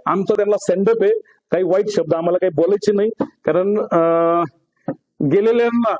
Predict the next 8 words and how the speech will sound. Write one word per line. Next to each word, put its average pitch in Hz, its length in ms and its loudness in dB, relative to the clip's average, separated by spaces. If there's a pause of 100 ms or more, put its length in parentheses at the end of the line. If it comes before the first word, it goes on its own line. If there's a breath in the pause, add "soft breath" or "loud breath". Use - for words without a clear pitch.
(100)
भावपूर्ण 170 480 0
श्रद्धांजलीच 202 580 0
द्यावं 170 180 0
लागते. 160 360 0 (200)
चांगलंच 226 240 0
बोलावं 254 300 0
लागतं, 269 240 -2
तो 262 60 0